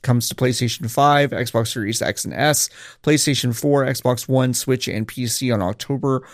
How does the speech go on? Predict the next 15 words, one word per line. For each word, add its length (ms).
fourteenth. 560
That 380
game 360
is 520
pretty 180
cool. 220
We 100
played 240
it 100
on 300
stream 500
not 140
that 140
long 240
ago. 500